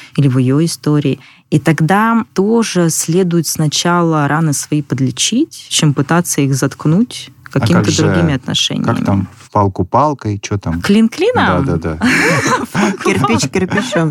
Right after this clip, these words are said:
Speaker 3: да?
Speaker 2: <laughs> Или
Speaker 1: Ну,
Speaker 2: это не работает
Speaker 1: смотрите,
Speaker 2: с точки зрения
Speaker 1: а,
Speaker 2: психолога?
Speaker 1: это, конечно, работает, потому что мы получаем плюс-минус те же эмоции, те же гормоны, которые были в прошлых отношениях.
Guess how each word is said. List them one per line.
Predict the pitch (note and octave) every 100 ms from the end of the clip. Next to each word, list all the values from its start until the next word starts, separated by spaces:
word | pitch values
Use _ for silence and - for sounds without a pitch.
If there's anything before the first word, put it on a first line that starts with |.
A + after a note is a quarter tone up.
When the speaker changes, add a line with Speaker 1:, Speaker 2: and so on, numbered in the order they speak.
| D3
Speaker 3:
да? | F3
Speaker 2:
<laughs> | F3+ C#3+ F3 C3+ D#3 A#2+ G#2
Или | A2
Speaker 1:
Ну, | A3+
Speaker 2:
это | B3
не | A#3+
работает | C4+ A#3 F#4+ D4 F3+
Speaker 1:
смотрите, | - E3+ D#3 C#3+ - -
Speaker 2:
с |
точки | - F3
зрения | F3+ F3 E3+ D#3+
Speaker 1:
а, |
Speaker 2:
психолога? | F3 - E2 D2+ E2+ -
Speaker 1:
это, | G3+
конечно, | - E3+ D3+ - D3
работает, | C3+ C#3+ A3 G3 C3+ - -
потому | - C#3+ G3+
что | - B3
мы | C#4+
получаем | F#3+ D#3 - F3+ G#3 A#3 G#3 E3+ - -
плюс-минус | D#3+ D3+ G3 C4+ B3+ - -
те | F#3 G3
же | F3 E3+ E3 D#3+
эмоции, | D3 D3 G3+ - - A3+
те | G#3+ -
же | D#3+ D3
гормоны, | C#3+ D3 F#3+ F4 C4+ E3
которые | - G#3 B3
были | F3 F3+ C4
в | -
прошлых | - D#4+ - -
отношениях. | - - - - - - -